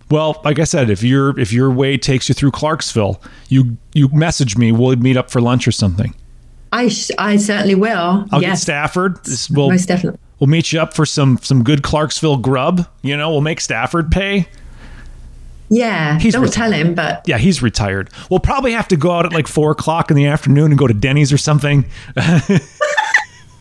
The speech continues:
Speaker 2: Oh, yeah, well, that's true.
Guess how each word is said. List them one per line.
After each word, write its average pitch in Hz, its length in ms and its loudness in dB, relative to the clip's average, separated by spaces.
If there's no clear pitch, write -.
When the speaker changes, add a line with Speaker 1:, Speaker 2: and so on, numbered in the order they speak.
Speaker 2:
Oh, 330 140 -2
yeah, 339 260 0
well, 349 160 0
that's 381 260 -4
true. 240 540 -2